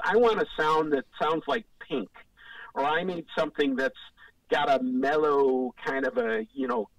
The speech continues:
get me whatever," you know, or a little, they're not even gonna use the word suspense. They're gonna, they're gonna say, you know, "I need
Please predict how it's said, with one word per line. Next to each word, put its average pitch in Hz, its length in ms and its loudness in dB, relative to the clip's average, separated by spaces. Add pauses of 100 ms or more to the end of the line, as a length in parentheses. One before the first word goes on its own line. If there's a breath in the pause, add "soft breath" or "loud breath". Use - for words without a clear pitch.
get 165 200 0
me 240 680 -4 (120)
whatever," 233 600 -2
you 262 140 -6
know, 254 120 0
or 233 160 0
a 233 60 -4
little, 156 300 0 (640 loud breath)
they're 220 140 4
not 262 120 4
even 240 120 2
gonna 202 140 2
use 160 80 -4
the 160 60 -4
word 175 240 -2
suspense. - 560 -4
They're 151 180 2
gonna, - 180 0
they're 156 180 2
gonna 147 140 2 (100)
say, 135 320 0 (280 loud breath)
you 147 120 0
know, 160 180 2
"I 151 160 0
need 165 180 -6